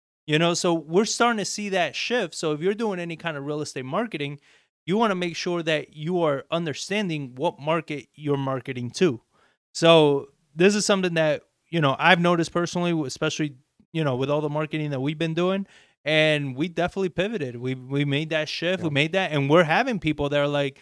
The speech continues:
Speaker 1: eh, you know, 'cause we do have, uh, this one bu-, uh, seller that complained on our Better Business page.
Speaker 2: Four years,
Speaker 1: And
Speaker 2: three years ago.
Speaker 1: Yeah, and it was a stupid complaint because it was,
Speaker 2: Yeah.
Speaker 1: you know
Speaker 2: And it got settled, resolved. It, like
Speaker 1: Yeah. We, we took care of it, and, and, but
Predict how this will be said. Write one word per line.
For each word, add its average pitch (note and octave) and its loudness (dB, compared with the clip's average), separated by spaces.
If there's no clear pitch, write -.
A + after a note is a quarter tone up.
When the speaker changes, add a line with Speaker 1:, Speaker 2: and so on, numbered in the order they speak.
Speaker 1:
eh, D#3+ 2
you E3+ 0
know, D3+ 4
'cause C#3+ -6
we D#3 0
do E3+ 2
have, E3+ -2
uh, C3 -4
this C#3+ -6
one D3+ -2
bu-, D3+ -2
uh, C#3+ -4
seller E3+ 2
that C3+ -6
complained D3+ -8
on C3 -10
our B2+ -8
Better C#3 -2
Business F3 -4
page. B2+ -10
Speaker 2:
Four G#2 -12
years, D#3 2
Speaker 1:
And C#3+ -4
Speaker 2:
three C3+ -4
years B2 -4
ago. B2 -8
Speaker 1:
Yeah, E3 8
and F3+ -2
it G#3 6
was B3+ 2
a A3+ 2
stupid A3 -4
complaint D3 -4
because C#3+ -4
it D#3 0
was, D3+ -2
Speaker 2:
Yeah. D3+ -12
Speaker 1:
you E3 0
know D3+ 4
Speaker 2:
And E3 6
it F3+ 8
got F3 4
settled, D#3+ 0
resolved. B2 0
It, A#2 -8
like B2+ 2
Speaker 1:
Yeah. F3+ 8
We, F3 8
we F3 4
took G#3+ 0
care G3+ 4
of F#3 2
it, F#3+ 0
and, E3+ 0
and, D#3+ -6
but E3+ 2